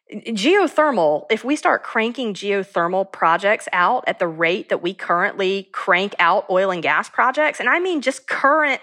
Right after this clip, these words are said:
oil and gas well drilling capacity in the world, which is roughly, you know, seventy thousand wells a year. We do that every year between now and twenty fifty.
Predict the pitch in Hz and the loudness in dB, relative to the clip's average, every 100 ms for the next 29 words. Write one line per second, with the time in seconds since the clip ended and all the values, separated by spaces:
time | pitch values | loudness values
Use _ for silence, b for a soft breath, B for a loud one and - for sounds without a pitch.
0 | - 208 220 226 208 185 185 190 165 165 | -2 0 2 0 -2 0 0 0 -2 0
1 | 175 175 170 170 165 - 147 139 180 175 | 0 -2 -4 -4 -6 -2 0 0 -2 -6
2 | 185 190 202 214 214 170 156 - 151 151 | -4 0 2 2 0 -4 -6 -2 -2 0
3 | 170 170 165 B B B B 160 151 - | -2 -2 -6 B B B B -8 -8 -8
4 | - 175 185 180 170 160 165 170 165 160 | 0 0 2 -2 0 2 2 0 -2 0
5 | 165 165 156 151 170 277 - B B - | 0 -2 -6 -2 0 0 -6 B B -2
6 | 269 254 269 311 311 247 247 240 202 220 | 2 2 2 2 2 2 -2 -4 0 0
7 | 269 285 285 190 214 202 175 202 214 196 | 2 0 -4 -8 -6 -2 0 0 0 -6
8 | 214 202 190 180 - 262 269 | -6 -6 -4 -6 -6 -8 -8